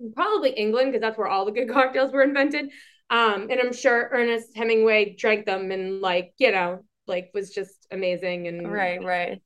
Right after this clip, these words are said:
Speaker 1: when they started, like, the eighteen hundreds or something. Anyway, so let's, I'm gonna move forward now and stop talking about, like, martini trends and talk about martinis that your venue can make this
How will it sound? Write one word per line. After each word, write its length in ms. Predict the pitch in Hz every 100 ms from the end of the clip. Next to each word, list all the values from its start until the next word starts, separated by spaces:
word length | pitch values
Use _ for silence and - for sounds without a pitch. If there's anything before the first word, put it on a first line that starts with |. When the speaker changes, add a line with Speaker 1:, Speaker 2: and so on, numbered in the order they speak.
| _
Speaker 1:
when 240 | 208 214
they 80 | 220
started, 320 | 226 277 277
like, 160 | 175 -
the 80 | 196
eighteen 220 | - 214
hundreds 260 | 233 196 -
or 20 |
something. 260 | - - - _ -
Anyway, 340 | 302 262 180
so 460 | 175 294 269 269 -
let's, 400 | 262 277 294 285 -
I'm 160 | 254
gonna 200 | 254 247
move 280 | 247 247 254
forward 400 | 247 220 214 208
now 180 | 202 190
and 100 | 214
stop 200 | 202 190
talking 300 | 202 196 196
about, 240 | 185 180
like, 180 | 185 185
martini 420 | 208 196 233 208
trends 600 | 190 - 381 285 262 277 277
and 160 | 262
talk 220 | 269 254
about 220 | 254 226 226
martinis 460 | 233 226 226 220
that 180 | 208 -
your 120 | 208
venue 300 | 202 202 196
can 180 | 196 190
make 240 | 190 180 -
this 240 | 202 208